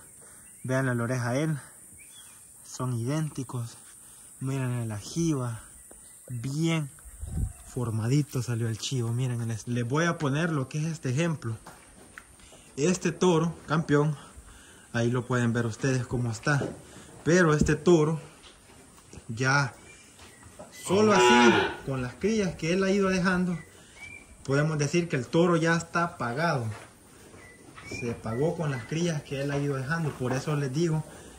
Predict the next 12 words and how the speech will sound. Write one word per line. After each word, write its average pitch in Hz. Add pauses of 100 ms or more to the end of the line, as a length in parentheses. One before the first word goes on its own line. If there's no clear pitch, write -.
(120)
que 131
es 127
bastante 135
bueno 165
invertir, 143 (720)
pero 135
invertir 117
en 120
bueno, 143 (360)
invertir 127
en 170
calidad. 131